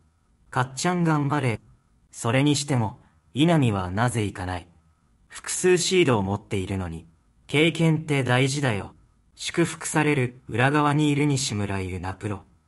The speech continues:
辛いよね。この悔しさを、糧に、来シーズンは、日本で頑張ってください。なぜ、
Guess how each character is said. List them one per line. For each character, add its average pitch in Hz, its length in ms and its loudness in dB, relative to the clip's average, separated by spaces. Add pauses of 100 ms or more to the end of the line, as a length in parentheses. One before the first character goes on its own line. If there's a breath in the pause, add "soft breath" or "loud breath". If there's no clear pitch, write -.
(380)
辛 123 300 2
い 165 120 2
よ 135 100 2
ね。 110 140 0 (600)
こ 123 140 -4
の 143 140 2
悔 147 260 2
し 151 140 -6
さ 117 160 -2
を、 92 160 -8 (320)
糧 113 320 -2
に、 101 180 -4 (320)
来 117 280 0
シ 175 220 0
ー 147 60 0
ズ 127 120 -2
ン 104 80 -2
は、 87 240 -8 (180)
日 101 180 -6
本 170 300 0
で 123 160 2
頑 101 240 -2
張 127 120 2
っ 131 100 -6
て 113 100 -6
く - 100 -8
だ 95 120 -6
さ 101 180 -8
い。 92 80 -12 (640)
な 113 160 0
ぜ、 107 240 -8